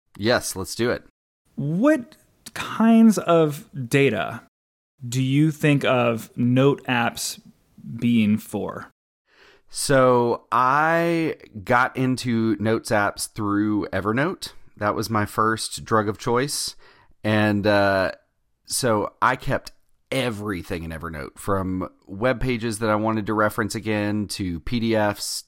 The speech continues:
Speaker 1: of bank statements, to, I mean, just quick little lists.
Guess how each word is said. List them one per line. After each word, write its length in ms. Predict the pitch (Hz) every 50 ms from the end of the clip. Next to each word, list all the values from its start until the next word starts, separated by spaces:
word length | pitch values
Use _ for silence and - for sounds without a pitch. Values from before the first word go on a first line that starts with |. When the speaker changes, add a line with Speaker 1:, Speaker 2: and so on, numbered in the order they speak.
| _ _
Speaker 1:
of 380 | - 95 98 90 85 95 - -
bank 260 | 113 110 113 113 -
statements, 840 | - - - 110 107 - - 110 107 98 - _ - - - - -
to, 520 | - - 110 98 90 90 87 85 82 78 -
I 120 | - 95
mean, 180 | 95 98 92 - - _ _ _ _ _ _ _ _ _ _ _ -
just 440 | - 113 110 - - - _ _
quick 280 | - - - 120 - -
little 260 | 117 110 98 90 87
lists. 680 | 90 98 107 127 135 - - - - - - - -